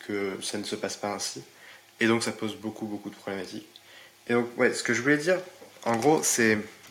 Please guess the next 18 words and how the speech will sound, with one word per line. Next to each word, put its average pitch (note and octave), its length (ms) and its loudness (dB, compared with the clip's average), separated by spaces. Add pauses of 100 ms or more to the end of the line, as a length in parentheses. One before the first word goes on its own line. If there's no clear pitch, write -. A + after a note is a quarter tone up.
(800)
avant B2+ 220 12
de E3+ 60 0
prendre C#3 220 2
position C3 440 4
sur B2 200 2
est-ce A2 100 2
qu'il - 100 -4
faut A#2 140 -2
slow A2 240 2
down, A2+ 200 2
est-ce - 180 0
qu'il - 140 -6
faut, A#2+ 320 4
euh, G2+ 380 2 (880)
ralentir A2+ 600 0
ou A2 40 -2
pas, B2+ 280 -6 (680)
euh, G2+ 680 0